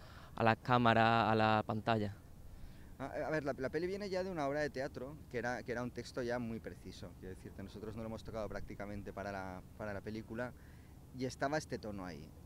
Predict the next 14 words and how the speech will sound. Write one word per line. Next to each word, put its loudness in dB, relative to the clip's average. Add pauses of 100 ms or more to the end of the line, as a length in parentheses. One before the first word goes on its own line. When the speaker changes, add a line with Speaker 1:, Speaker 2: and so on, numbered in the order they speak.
Speaker 2:
Y -6
este -4
tono -2
creo -4
que -2
funciona -4
muy -2
bien -2
porque, -6 (1600)
porque -4
cualquier -4
tema -6
serio, -6
incluso, -6